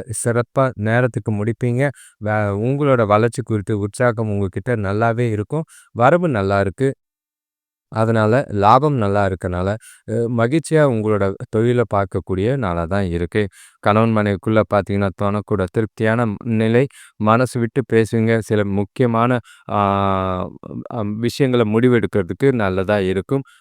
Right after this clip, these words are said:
பசங்களோட எதிர்காலம் குறித்தும் பேசி முடிவெடுக்கலாம். நாளை வந்து தனக்கூட மகிழ்ச்சியா, உற்சாகமா, ஜாலியா கொண்டு போக வாய்ப்புகள் அதிகமா இருக்கு.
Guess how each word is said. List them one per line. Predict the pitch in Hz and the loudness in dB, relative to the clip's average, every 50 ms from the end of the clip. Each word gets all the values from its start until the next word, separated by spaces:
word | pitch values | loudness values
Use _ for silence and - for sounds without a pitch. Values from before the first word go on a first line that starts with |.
| _ - | _ 0
பசங்களோட | - 127 131 - 160 160 151 135 107 101 98 | 2 2 4 4 2 0 2 2 2 4 2
எதிர்காலம் | 101 101 123 120 113 120 110 104 101 92 - | 2 2 0 0 2 2 2 2 2 -2 -2
குறித்தும் | - 104 95 95 87 - 117 110 104 92 - - | -2 -2 0 0 0 0 0 -2 -2 -4 -10 -6
பேசி | - 104 104 98 - 117 | -2 0 0 0 0 -2
முடிவெடுக்கலாம். | 101 92 92 101 104 98 95 92 87 - - 98 101 120 147 151 - - - - _ - | -2 -2 0 0 0 2 0 0 -2 -2 -2 0 2 2 2 0 -4 -16 -20 -16 _ -2
நாளை | 110 110 110 117 131 147 151 135 | 2 4 6 6 6 6 6 4
வந்து | 104 101 104 104 107 104 - _ - - - - | 4 2 2 0 0 -2 -4 _ -20 -18 -6 -2
தனக்கூட | - 107 113 135 127 - 110 95 101 101 101 | 0 0 0 0 -2 -2 -2 0 0 0 -2
மகிழ்ச்சியா, | - 104 104 104 120 127 - - 135 123 120 | -2 -2 -2 0 -2 -2 -2 -2 0 0 0
உற்சாகமா, | 107 98 90 - 117 110 104 95 104 110 113 | 0 -2 -2 -2 -2 -2 0 0 -2 -2 -2
ஜாலியா | 104 85 92 90 92 98 104 113 123 120 98 | -2 -2 -2 0 0 2 2 2 2 0 0
கொண்டு | 98 98 98 92 | 0 -2 -2 -2
போக | - - 98 95 98 113 | -2 -2 -2 0 0 -2
வாய்ப்புகள் | 104 92 90 92 98 92 - 104 104 101 | -2 -2 -2 -2 -2 -4 -4 -4 -4 -2
அதிகமா | 95 92 92 87 98 95 90 | -2 -2 -2 -2 -2 -2 -2
இருக்கு. | 87 87 - - 147 | -2 -4 -2 -2 -2